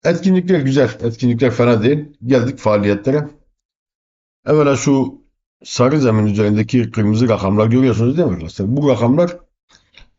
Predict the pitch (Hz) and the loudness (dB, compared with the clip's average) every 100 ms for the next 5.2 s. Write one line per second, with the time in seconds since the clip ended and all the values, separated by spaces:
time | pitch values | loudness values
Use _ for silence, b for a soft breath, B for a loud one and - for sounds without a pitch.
0 | _ 110 147 170 156 160 - 139 156 180 | _ 0 0 0 0 -2 0 0 0 0
1 | 175 131 127 127 147 156 143 165 160 131 | -2 0 0 0 0 0 0 0 0 0
2 | 127 131 - 139 147 185 185 180 135 120 | 0 -2 -2 -2 0 0 -2 -2 -2 0
3 | 127 127 127 117 139 113 87 92 87 120 | 0 2 0 0 0 0 -2 -4 0 0
4 | 117 104 95 104 107 113 120 131 110 98 | 2 0 -2 -4 -2 0 0 0 0 -2
5 | 147 | -4